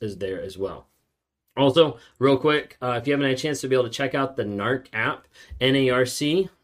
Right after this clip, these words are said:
A P P dot com, narc app dot com. It stands for Narcissistic Abuse Recovery Community. Community of like-minded people with courses, challenges, uh, exercises, accountability, advice, encouragement to help you grow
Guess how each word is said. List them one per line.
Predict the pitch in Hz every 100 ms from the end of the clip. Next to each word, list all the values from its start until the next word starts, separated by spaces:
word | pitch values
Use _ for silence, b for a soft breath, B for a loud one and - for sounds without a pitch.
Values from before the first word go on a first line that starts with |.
| _
A | 131 131
P | 139
P | 131 147
dot | 135 113 -
com, | 143 202 214 - b b
narc | 117 135 135 -
app | 131 135
dot | 127 110 -
com. | 147 165 190
It |
stands | - 151 139
for | 131
Narcissistic | 113 127 151 - 165 175
Abuse | 143 110 131 139 -
Recovery | 117 - 127 123 127
Community. | 127 120 117 95 76 _ b b b b
Community | - 135
of | 127
like-minded | 123 131 139 131
people | 135 127 117
with | 104 -
courses, | 151 147 170 156 - b b
challenges, | - 131 143 135 143 135 - b -
uh, | 104 95 95 - 120
exercises, | 135 - 143 131 143 143 131 143 131
accountability, | - - 135 135 131 139 139 139 139
advice, | 107 104 104 120 147 143 -
encouragement | 110 - 139 143 143 120
to | 107
help | 107 139 135 -
you | 147
grow | 127 117 139 127 113